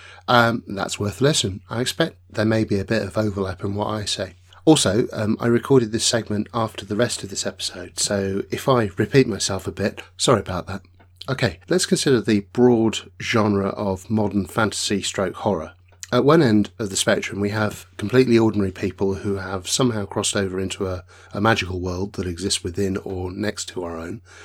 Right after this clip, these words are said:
Um, call them investigators, call them curious, so Alice in Wonderland or the Mortal Playbook in Monster Hearts.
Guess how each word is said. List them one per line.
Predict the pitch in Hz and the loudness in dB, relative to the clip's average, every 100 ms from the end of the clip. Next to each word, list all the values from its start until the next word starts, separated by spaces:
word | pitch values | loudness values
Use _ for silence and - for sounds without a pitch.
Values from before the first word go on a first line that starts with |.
| - - - | -20 -20 -8
Um, | 110 104 104 | 0 2 2
call | 104 - 135 | 2 4 8
them | 120 110 98 | 8 8 4
investigators, | 104 98 120 - 131 131 - 147 135 - - - | 0 2 2 4 2 2 0 -2 -4 -10 -20 -14
call | - 107 | 0 0
them | 95 98 95 92 90 - _ - | 2 0 0 -4 -8 -16 _ 2
curious, | 127 135 165 160 - - | 8 8 6 0 -6 -6
so | - 90 - - | -8 -8 -10 -8
Alice | 110 110 | -2 -2
in | 107 | -2
Wonderland | 95 98 104 101 101 92 | -2 -2 0 0 -2 -4
or | 90 90 - - - - - | -6 -6 -10 -20 -20 -20 -14
the | - | 4
Mortal | 113 139 135 | 8 8 6
Playbook | 90 110 98 98 - | -4 -2 -2 -2 -6
in | 98 | -2
Monster | 104 123 135 | -2 0 -2
Hearts. | 127 170 - - | 0 0 -2 -6